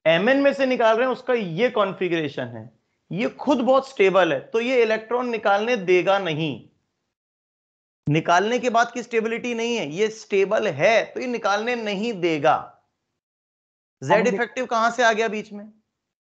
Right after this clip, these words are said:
Speaker 1: मैं कह रहा हूं इलेक्ट्रॉनिक कॉन्फ़िगरेशन देखो, तुम जेड इफेक्टिव देख रहे हो। कॉपर से जिंक की बात करते हैं, कॉपर से जिंक की बात करते हैं, तो कॉपर देगा जो भी देगा, इलेक्ट्रॉन निकालने में ताकत लगानी पड़ेगी, निकाल देगा,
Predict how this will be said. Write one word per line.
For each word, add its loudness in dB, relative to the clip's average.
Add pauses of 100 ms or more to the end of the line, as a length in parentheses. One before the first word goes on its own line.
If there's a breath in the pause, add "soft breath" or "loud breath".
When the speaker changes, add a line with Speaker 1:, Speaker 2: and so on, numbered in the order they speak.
(240)
Speaker 1:
मैं -6
कह 0
रहा 2
हूं 2
इलेक्ट्रॉनिक -4
कॉन्फ़िगरेशन -4
देखो, -2
तुम -4
जेड 0
इफेक्टिव -6
देख -6
रहे -8
हो। -20 (540)
कॉपर 2
से -2
जिंक -2
की -4
बात 0
करते -6
हैं, -16 (380)
कॉपर 2
से 0
जिंक -4
की -4
बात -2
करते -2
हैं, -4
तो -4
कॉपर 2
देगा 4
जो 2
भी 0
देगा, 6
इलेक्ट्रॉन 0
निकालने -2
में -4
ताकत 0
लगानी -2
पड़ेगी, -4
निकाल 0
देगा, -10